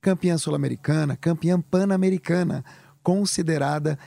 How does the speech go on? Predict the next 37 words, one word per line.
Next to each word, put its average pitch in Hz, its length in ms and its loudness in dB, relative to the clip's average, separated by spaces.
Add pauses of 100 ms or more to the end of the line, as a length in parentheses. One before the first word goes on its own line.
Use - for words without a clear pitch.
(120)
a 151 140 -2
melhor 151 360 0
levantadora 151 640 -2
de 143 120 -4
várias 143 640 -2
dessas 127 280 -6
competições. 110 800 -6 (460)
Foi 196 120 2
campeã 185 320 0
mundial 160 380 0
pelo 156 160 -2
Fenerbahçe 143 640 -2
da 139 80 -4
Turquia, 170 640 0 (240)
Champions 180 480 -2
League 156 300 0
da 139 100 -4
Itália, 165 560 -2 (220)
seis 190 560 -2
vezes 151 360 0
campeã 151 400 0
da 151 100 0
Superliga. 151 680 -2 (380)
Jogou 180 520 0
no 185 200 0
Murcia, 185 580 0
da 151 140 0
Espanha, 170 560 -2 (100)
onde 139 300 0
também 147 440 0
foi 175 160 -2
campeã. 170 440 0 (420)
Em 175 100 0
dois 156 260 2
mil 180 180 2
e 156 40 2
quinze, 160 640 0